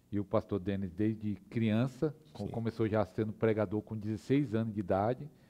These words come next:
Speaker 1: é, já ministrando antes, né, mas dezesseis já, eu acho que
Speaker 2: Isso.
Speaker 1: sendo pregador e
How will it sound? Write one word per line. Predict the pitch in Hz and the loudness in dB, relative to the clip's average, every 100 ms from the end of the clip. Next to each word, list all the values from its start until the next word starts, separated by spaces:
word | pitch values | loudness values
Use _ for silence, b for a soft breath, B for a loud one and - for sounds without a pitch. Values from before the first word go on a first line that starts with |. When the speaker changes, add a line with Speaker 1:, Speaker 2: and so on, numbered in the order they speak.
| b b b | b b b
Speaker 1:
é, | 101 95 90 | -2 0 0
já | 90 127 | 4 4
ministrando | 170 147 151 180 147 | 4 2 2 4 2
antes, | 131 - | 2 -2
né, | 110 | 0
mas | 110 | 0
dezesseis | 107 117 120 117 135 | 0 0 2 2 4
já, | 139 | 4
eu | 139 131 | 4 4
acho | 117 | 0
que | 131 | -2
Speaker 2:
Isso. | 101 85 - b b _ | -2 -4 -14 b b _
Speaker 1:
sendo | - 117 | -2 -2
pregador | - 117 110 101 90 110 123 | 4 6 8 6 4 2 4
e | 98 92 87 | 2 0 -4